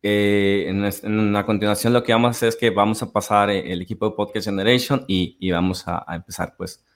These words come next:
pues, con el cierre. Entonces, esperamos seguir haciendo colaboraciones en el futuro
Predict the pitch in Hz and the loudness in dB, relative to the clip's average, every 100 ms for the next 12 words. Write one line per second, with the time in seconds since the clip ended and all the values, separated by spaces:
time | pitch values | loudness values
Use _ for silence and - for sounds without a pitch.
0 | _ _ - 90 92 90 85 92 87 - | _ _ -10 -6 0 0 0 0 -2 -2
1 | 82 95 90 101 98 95 - 95 101 104 | -8 -4 -2 -2 -4 -2 2 4 6 4
2 | - _ - 104 104 104 - 104 110 110 | -2 _ -6 2 4 4 4 4 4 4
3 | 95 92 92 - 104 104 104 - - 131 | 4 4 2 0 -2 0 -2 -2 2 6
4 | 139 143 | 6 6